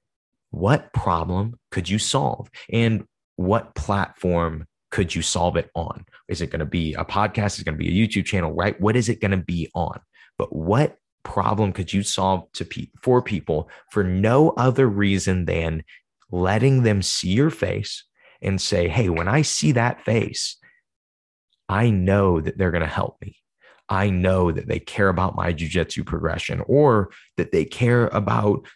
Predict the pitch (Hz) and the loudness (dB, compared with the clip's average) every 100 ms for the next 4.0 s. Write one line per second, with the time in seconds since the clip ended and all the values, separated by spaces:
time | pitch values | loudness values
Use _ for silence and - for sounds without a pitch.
0 | - 110 - - 160 165 101 - - - | 0 0 0 0 2 2 0 -2 -4 -4
1 | - - - - 92 80 - 87 90 - | -4 -6 -6 -4 -2 -2 -4 -2 -2 -2
2 | 92 90 107 117 110 92 113 180 127 107 | -2 -2 -2 0 -2 0 -2 0 0 0
3 | - 127 143 170 - - - - - - | 0 2 2 2 -2 -8 -12 -12 -20 -20